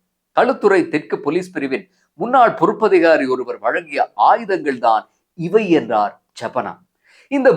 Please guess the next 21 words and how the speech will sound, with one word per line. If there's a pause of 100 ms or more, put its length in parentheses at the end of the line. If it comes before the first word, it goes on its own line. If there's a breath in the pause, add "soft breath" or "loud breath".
முன்னாள்
பொறுப்பதிகாரியுடன் (260)
உமக்கு
என்ன
தொடர்பு (100)
என்று
கேட்டு (360)
அவருடைய (140)
மொபைல்
போனை (140)
பரிசோதனை
செய்த
போது (300)
நம்பவே
முடியாத (100)
அதிர்ச்சி (240)
காத்திருந்தது. (460 soft breath)
வெறுமனே (300)
ஒரு (100)
பாதாள (180)
அடியாளான